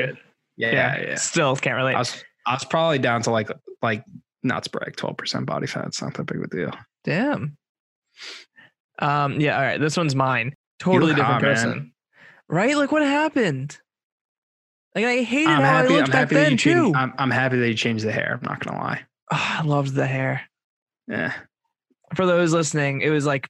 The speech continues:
Speaker 2: bleached. It was super long. It kind of flipped over.
Speaker 1: Picture, like, Louis.
Speaker 2: Yeah, but half as good looking. Half is an insult
Speaker 1: Yeah,
Speaker 2: to
Speaker 1: Louis
Speaker 2: Louis.
Speaker 1: is half as good looking.
Speaker 2: A third of good looking. <laughs> I looked
Speaker 1: Um,
Speaker 2: like I was an all-time low.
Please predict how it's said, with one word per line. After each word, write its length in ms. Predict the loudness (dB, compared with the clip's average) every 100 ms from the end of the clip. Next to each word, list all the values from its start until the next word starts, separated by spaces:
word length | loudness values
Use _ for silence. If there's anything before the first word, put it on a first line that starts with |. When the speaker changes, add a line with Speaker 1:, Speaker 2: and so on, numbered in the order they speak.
| -4
Speaker 2:
bleached. 540 | 0 2 0 -4 -8 _ _ _ -2
It 60 |
was 160 | 0 0
super 420 | -2 -2 -2 -2
long. 520 | 0 0 2 0 -2
It 100 | -4
kind 180 | -4 -4
of 80 | -6
flipped 320 | -4 -4 0 0
over. 500 | 2 2 0 -2 -6 _ _ _ -2
Speaker 1:
Picture, 240 | 0 2
like, 200 | 2 4
Louis. 540 | 4 4 4 2 -2 -10 _ _ _ _ _ _ _ _ -2
Speaker 2:
Yeah, 300 | 2 2 2
but 180 | 0 0
half 320 | 0 0 -2
as 140 | -2
good 180 | -2 -2
looking. 380 | -4 -4 -6 -6 _ _ _ -8 -4
Half 300 | 0 0 0
is 180 | 0 0
an 80 | 0
insult 320 | 0 2 2
Speaker 1:
Yeah, 40 | 4
Speaker 2:
to 40 |
Speaker 1:
Louis 140 | 4 4
Speaker 2:
Louis. 60 | 2
Speaker 1:
is 80 |
half 220 | 0 0 -2
as 80 |
good 200 | 0 0
looking. 240 | 0 0 -2
Speaker 2:
A 20 |
third 320 | -2 0 0 0
of 240 | -4 -4
good 180 | -4 -2
looking. 600 | -2 -2 -4 -6 -4 -6 -6
<laughs> 1900 | _ _ _ _ _ _ _ _ _ -16 -12 -12 -12 -18 -18 -18 -16 -4
I 220 | 0 2
looked 100 | 4
Speaker 1:
Um, 60 | 4
Speaker 2:
like 100 | 2
I 60 | 2
was 120 | 0
an 80 | 0
all-time 400 | 0 -2 -6
low. 120 | -6